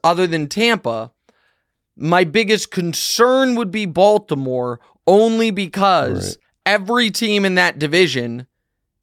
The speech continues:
Speaker 1: is legitimate, and Baltimore has a history of some tough injuries. You could see Cincinnati getting hot.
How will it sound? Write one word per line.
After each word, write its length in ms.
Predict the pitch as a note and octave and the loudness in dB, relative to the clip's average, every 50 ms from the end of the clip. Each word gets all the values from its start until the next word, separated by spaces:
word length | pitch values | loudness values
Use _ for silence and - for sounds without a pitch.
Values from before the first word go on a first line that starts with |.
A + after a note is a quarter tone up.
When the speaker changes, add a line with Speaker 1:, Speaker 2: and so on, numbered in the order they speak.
| _ _ - | _ _ 0
Speaker 1:
is 360 | D#3 D#3+ D#3+ D#3 C#3+ C3 - C3+ | 2 4 4 4 2 0 -2 -2
legitimate, 760 | C3 C#3+ C#3+ C3 - D#3 F#3+ G3 E3 C3 G#2+ G#2 G#2+ - - _ _ _ _ _ _ _ _ - | -2 -2 -2 -2 0 2 2 2 2 0 -2 -4 -14 -16 -18 _ _ _ _ _ _ _ _ -4
and 240 | F3 F3 E3+ D3 B2 | -2 -2 -2 -2 0
Baltimore 600 | - F3 F3+ F#3+ F#3 F#3+ F#3+ F3+ F3+ F3 E3+ F3 | 2 4 4 4 4 2 -4 -2 0 2 4 4
has 240 | F3 F3 E3+ D3 D#3 | 4 4 2 0 0
a 80 | D3+ | -2
history 440 | C#3+ F3+ F#3 E3+ - - E3+ E3+ D#3+ | 2 2 0 0 0 -4 -2 0 0
of 100 | D#3 C#3 | -2 -2
some 180 | - - D3 C3+ | -4 -6 -6 -4
tough 260 | - E3 D3+ C#3+ - | -2 0 0 0 2
injuries. 640 | F3+ F#3 E3+ C#3 A2+ G#2 F2+ - _ _ - - _ _ _ _ _ | 0 0 0 -2 -4 -8 -14 -16 _ _ -20 -20 _ _ _ _ _
You 140 | - D#3+ F3 E3 | -8 -6 -4 -4
could 140 | E3+ E3+ | -4 -4
see 220 | - - G3+ G3 F3 | -4 -4 -4 -4 -4
Cincinnati 640 | - - E3+ D#3 C#3+ - D3+ D#3+ F#3 G#3 G#3 G3+ G#3 | -4 -4 -6 -6 -8 -8 -8 -4 -2 -2 0 0 0
getting 300 | F3 F#3+ G3+ F#3+ F#3 F3+ | 0 0 0 0 0 -2
hot. 420 | E3 F3+ F#3 F#3 F#3 F#3 E3+ - | 0 0 2 2 4 2 0 -2